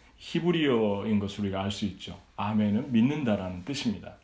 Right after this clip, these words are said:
두 번째는 하나님을 예배했다 그랬습니다. 아, 이런 놀라운 반응에 힘을 얻었을 것이고, 이 힘을 얻어서 모세와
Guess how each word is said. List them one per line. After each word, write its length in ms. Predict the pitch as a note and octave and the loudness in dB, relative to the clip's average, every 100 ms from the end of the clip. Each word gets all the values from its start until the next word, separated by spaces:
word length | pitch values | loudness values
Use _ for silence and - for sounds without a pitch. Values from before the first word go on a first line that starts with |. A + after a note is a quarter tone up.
| _ _ _ _ _ _ _ _ _ - - - - - - | _ _ _ _ _ _ _ _ _ -20 -20 -20 -18 -16 -12
두 120 | - C3 | 0 8
번째는 520 | D#3+ - C#3 C#3 F3 | 8 8 6 6 2
하나님을 640 | - G3 F3 B2 E3 D3 | 2 4 6 6 4 2
예배했다 840 | A2+ A#2+ C#3+ B2+ G#2 G2+ F2+ F2 - | 4 4 6 4 2 -2 -2 -4 -8
그랬습니다. 560 | - G2+ - F#2 - - - _ _ _ _ _ _ _ - - | -4 -4 -4 -12 -14 -20 -20 _ _ _ _ _ _ _ -20 -4
아, 160 | A#2 A2 | 2 4
이런 720 | B2 D3+ D3+ D3+ D3+ C#3+ C3+ | 6 8 8 6 0 -4 2
놀라운 480 | A#2+ C3+ C#3+ C#3 A#2 | 4 8 8 8 4
반응에 760 | - A2+ B2+ B2 A2+ A2+ G2 - - _ _ _ _ | 2 2 4 4 4 4 0 -6 -20 _ _ _ _
힘을 360 | - G#3 F#3+ D#3 | 0 4 4 4
얻었을 440 | G#2 A#2+ B2 A#2+ | 4 2 0 0
것이고, 600 | G#2+ G2 - A2 F#2 - - - - | 0 -2 2 2 2 -4 -20 -20 -2
이 260 | A2+ A#2+ B2 | 6 6 6
힘을 280 | E3 F3+ D#3 | 4 4 4
얻어서 600 | G#2 G#2 G#2 C3 E3+ G#3 - - - _ _ _ _ _ | 4 4 2 2 0 0 -12 -20 -20 _ _ _ _ _
모세와 960 | A#2 A#2 A#2 C#3+ B2+ A#2 A2 G#2 G#2 | 2 4 4 6 6 8 8 6 4